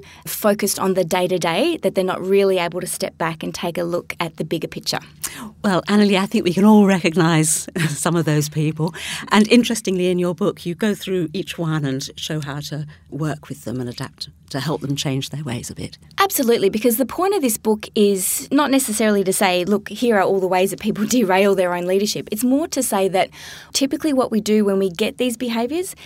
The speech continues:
Speaker 1: is that we don't know what to do with them, and we treat the symptom, not the cause. So we write people off as being bad with people, or that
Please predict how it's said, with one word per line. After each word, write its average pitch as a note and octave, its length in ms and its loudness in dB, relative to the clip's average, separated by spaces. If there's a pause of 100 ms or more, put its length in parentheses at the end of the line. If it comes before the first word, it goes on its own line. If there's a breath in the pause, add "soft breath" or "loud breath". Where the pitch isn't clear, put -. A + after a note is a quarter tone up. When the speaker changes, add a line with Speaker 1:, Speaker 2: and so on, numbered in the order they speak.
(140)
Speaker 1:
is A3 160 4
that - 120 0
we A3+ 100 0
don't C4+ 280 0
know A#3 160 4
what A3 200 0
to G#3 100 -6
do G3+ 180 2
with G#3+ 160 -2
them, D3+ 200 -2 (100)
and G#3+ 160 6
we A3 100 2
treat C4+ 560 -2
the - 140 -2
symptom, C#4 720 -4 (440 loud breath)
not A#3 280 0
the G#3+ 60 -12
cause. G#3+ 680 -4 (180 soft breath)
So A#3 200 -2
we A#3+ 120 0
write B3 460 -2
people A3 320 -2
off G#3 180 -2
as G3 200 -2
being G3+ 440 0
bad F3+ 260 0
with F3 180 -8
people, E3+ 320 -4
or F#3+ 220 2
that D3+ 120 -2